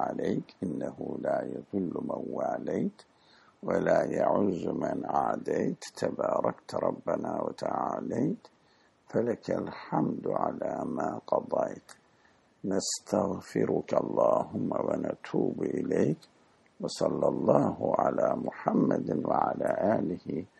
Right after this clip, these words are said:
وأصحابه وأتباعه أجمعين، والحمد لله رب العالمين.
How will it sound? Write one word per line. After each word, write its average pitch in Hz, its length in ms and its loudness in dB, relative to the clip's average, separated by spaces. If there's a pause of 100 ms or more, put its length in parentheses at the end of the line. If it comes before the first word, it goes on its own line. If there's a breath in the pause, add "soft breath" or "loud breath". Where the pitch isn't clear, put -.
(600 loud breath)
وأصحابه - 880 2 (140)
وأتباعه 85 1000 0
أجمعين، 98 1040 2 (960 soft breath)
والحمد - 640 2
لله 71 720 2 (360)
رب 113 260 4
العالمين. 69 840 4